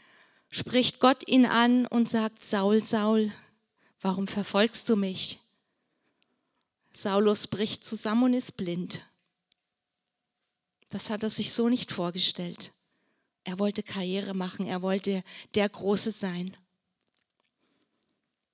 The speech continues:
Oder Josef aus dem Alten Testament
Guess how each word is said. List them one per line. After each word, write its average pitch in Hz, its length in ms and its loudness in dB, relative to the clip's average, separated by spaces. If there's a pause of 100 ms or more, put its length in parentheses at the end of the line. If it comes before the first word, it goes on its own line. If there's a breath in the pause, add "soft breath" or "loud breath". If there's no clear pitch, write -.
(800 soft breath)
Oder 240 240 6
Josef 277 500 6
aus 220 240 6
dem 233 140 4
Alten 254 320 8
Testament 254 840 4